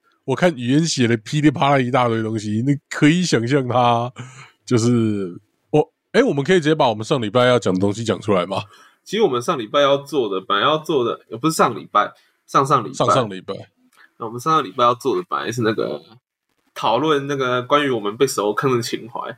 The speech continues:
Speaker 2: 因为我是一个，
Speaker 1: 嗯。
Speaker 2: 算重灾户吧。
Speaker 1: 对，像什么天堂 M 啊，
Speaker 2: 哦。
Speaker 1: 那些的。
Speaker 2: 哦，不是，
Speaker 1: 啊，不是，
Speaker 2: 不是。
Speaker 1: 他不是被天堂 M 坑，但是
Speaker 2: 我还不需要天堂 M。
Speaker 1: 举例啦，举例啦。
Speaker 2: 哦，那个，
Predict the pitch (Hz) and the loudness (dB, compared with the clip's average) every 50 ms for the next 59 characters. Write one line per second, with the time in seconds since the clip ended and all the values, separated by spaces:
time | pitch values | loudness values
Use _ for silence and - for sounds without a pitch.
0 | _ _ - 135 139 135 135 117 110 113 - 135 123 123 120 113 113 113 127 131 | _ _ -6 -2 0 0 0 0 -2 -4 -6 -6 -2 2 4 4 6 6 6 4
1 | 110 95 90 85 _ _ _ _ _ _ - - - - _ _ _ _ _ - | 4 2 0 -6 _ _ _ _ _ _ -20 -20 -20 -20 _ _ _ _ _ -6
2 | 143 131 - 143 127 - 131 113 123 123 123 131 117 - 104 - - - - _ | -4 -2 -2 -4 -2 2 2 2 2 0 -2 -6 -8 -6 -6 -8 -8 -8 -16 _
3 | _ _ _ _ _ _ _ - 104 104 95 95 92 - 139 127 104 104 107 120 | _ _ _ _ _ _ _ -4 -4 -2 -2 -2 -2 2 2 2 4 2 0 -2
4 | 98 95 - - 143 147 - 135 120 123 127 135 123 117 110 110 113 117 120 120 | -4 -6 -2 -2 -2 -2 0 -4 -4 -2 -2 -2 0 0 0 0 0 -2 -2 -4
5 | 113 - 117 107 104 104 - 135 151 143 160 165 208 196 165 180 170 220 214 180 | -4 -4 -6 -6 -6 -4 -2 -2 -2 0 2 4 4 4 2 2 0 0 0 0
6 | 160 151 165 170 160 - 160 143 135 135 117 113 117 113 117 117 123 151 165 147 | -2 -4 -4 -4 -4 -2 -2 -2 -2 -2 -2 -2 -4 -6 -6 -8 -2 0 2 4
7 | 143 156 165 170 220 208 - 214 202 196 - 202 180 160 151 - - 127 117 117 | 4 4 4 2 0 -6 0 2 2 2 2 0 -4 -4 -4 -2 0 0 2 2
8 | 170 170 123 104 101 101 - - - - 104 107 101 - - 95 - _ _ _ | 2 2 2 0 -2 -4 -6 -10 -10 -6 -4 -2 -2 -2 -2 -4 -6 _ _ _
9 | _ _ _ _ _ _ - 113 113 104 101 104 127 151 143 143 131 123 117 117 | _ _ _ _ _ _ -10 -6 -4 -2 0 0 -2 -2 -2 -2 0 0 2 0
10 | 117 117 117 | 0 -2 -4